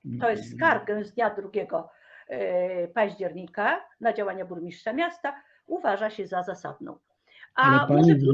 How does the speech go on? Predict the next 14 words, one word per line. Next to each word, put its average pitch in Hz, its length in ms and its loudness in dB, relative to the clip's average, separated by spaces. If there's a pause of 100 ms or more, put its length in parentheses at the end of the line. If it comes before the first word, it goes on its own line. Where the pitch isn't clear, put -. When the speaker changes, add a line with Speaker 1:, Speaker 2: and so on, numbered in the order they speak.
Speaker 2:
zgłasza 143 180 6
Speaker 1:
mo-, 165 100 6
Speaker 2:
wniosek. 196 340 8
Speaker 1:
może, 110 360 -4 (280)
może 339 300 0
krótka 359 340 0
motywacja, 320 640 0
bo 240 100 0
tam 262 180 -4
pani 285 220 -2
prawnik 294 400 -2
mówiła 262 460 0
Speaker 2:
Ja 165 120 6
wiem, 156 200 6